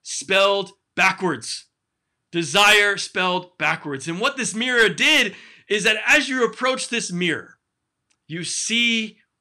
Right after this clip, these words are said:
what matters most to you. And Harry,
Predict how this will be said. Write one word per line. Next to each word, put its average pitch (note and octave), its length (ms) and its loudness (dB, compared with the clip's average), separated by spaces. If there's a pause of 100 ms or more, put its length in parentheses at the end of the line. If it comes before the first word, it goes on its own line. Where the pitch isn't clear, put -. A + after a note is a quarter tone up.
(100)
what F3+ 400 -2
matters D#3+ 480 -4
most C#3 540 -8 (100)
to C3+ 120 -12
you. F#2 260 -18 (500)
And D3 160 -6
Harry, G3+ 480 4